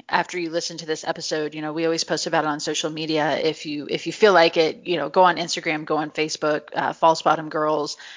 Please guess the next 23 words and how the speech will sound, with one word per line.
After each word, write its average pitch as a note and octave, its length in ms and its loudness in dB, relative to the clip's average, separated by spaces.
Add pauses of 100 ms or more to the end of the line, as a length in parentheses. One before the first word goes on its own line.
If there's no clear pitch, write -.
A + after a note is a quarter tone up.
(240)
and F3+ 200 2
just E3+ 180 0
write D#3+ 360 2
on E3 180 0
that D3+ 180 0
post, E3 380 2
like, C#3+ 200 -2
what, D#3 460 0 (260)
what F3 380 4
were F3 100 -2
your D#3+ 240 -4
beers D3 600 -8
that E3 140 0
got D#3+ 180 2
you D#3+ 140 -6
into D3+ 240 -10
beer? D3 320 -4
Because D3+ 400 -4
I, D3+ 60 0
it's - 280 -4
always G3 420 8
an F#3 120 0
interesting E3 800 -4